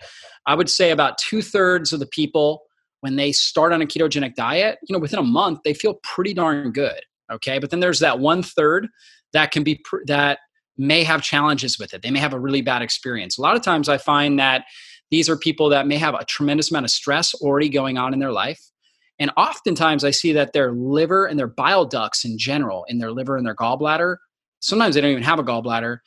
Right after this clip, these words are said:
but a lot of times their bile ducts in their liver are really blocked up. So they're not getting the bile secretions that they need to be able to emulsify the fats. And so now those fats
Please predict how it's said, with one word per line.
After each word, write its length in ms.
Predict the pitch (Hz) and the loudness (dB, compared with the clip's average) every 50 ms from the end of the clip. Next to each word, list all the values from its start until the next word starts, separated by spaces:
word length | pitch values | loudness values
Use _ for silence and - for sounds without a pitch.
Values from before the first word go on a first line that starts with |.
| _ _ _ _ _ | _ _ _ _ _
but 100 | - 120 | -8 -4
a 40 | |
lot 100 | 131 156 | -2 -2
of 60 | 190 - | 0 0
times 240 | 220 214 190 156 | 0 0 2 2
their 280 | 135 147 139 131 120 - 107 - | 2 2 2 2 0 -2 -6 -4
bile 240 | - 127 139 143 147 | 0 2 2 2 2
ducts 260 | 139 139 131 - - | 2 0 -2 -2 -2
in 60 | 131 120 | -2 -4
their 140 | 110 110 | -6 -6
liver 220 | 107 123 127 113 110 | -6 -6 -6 -4 -4
are 100 | 104 107 | -4 -4
really 220 | 113 135 143 143 123 | -2 -2 0 0 0
blocked 360 | 117 117 117 110 - - - | 0 0 0 0 -2 -2 -6
up. 200 | 113 92 - - | -8 -8 -8 -8
So 180 | - - - 120 | -8 -8 -6 -6
they're 100 | 117 120 | -4 -4
not 360 | 123 131 135 147 160 156 - | -2 0 2 2 2 2 0
getting 320 | - 160 147 143 139 139 - _ - | 0 0 0 0 0 -2 -4 _ -8
the 280 | 127 123 120 120 113 - - _ 110 _ | -4 -2 -2 -2 -2 -4 -8 _ -8 _
bile 280 | - 120 135 156 156 156 | 0 2 4 4 4 2
secretions 680 | - - 135 - - 131 113 - - 120 110 110 - | 0 -2 -4 -6 -8 -4 -4 -4 -4 -4 -4 -4 -4
that 160 | - 120 110 - | -6 -6 -6 -6
they 120 | 117 110 | -6 -4
need 340 | 113 117 123 156 196 220 - _ - - - - - _ _ - | -4 -2 -2 -2 -2 -4 -6 _ -20 -20 -20 -20 -20 _ _ -6
to 60 | - | -2
be 80 | 151 160 | 2 2
able 160 | 151 135 143 | 4 4 4
to 60 | 139 | 2
emulsify 720 | 127 123 123 131 135 135 143 143 - 156 131 - 135 120 107 | 2 2 0 2 2 2 2 2 0 -2 -4 -2 -4 -4 -4
the 80 | 98 | -6
fats. 640 | - - 127 123 113 90 - - - - - - - - | -8 -6 -2 -2 -2 -2 -2 -4 -6 -6 -6 -6 -8 -6
And 100 | 117 113 | -4 -2
so 140 | - - 143 | 0 2 2
now 240 | 135 147 160 180 180 | 2 4 4 4 4
those 260 | 156 139 127 123 - | 4 2 2 0 -2
fats 840 | - - - 185 185 202 185 156 131 120 - - - - - - | -6 -4 -2 0 2 4 4 4 2 0 -2 -4 -4 -4 -6 -10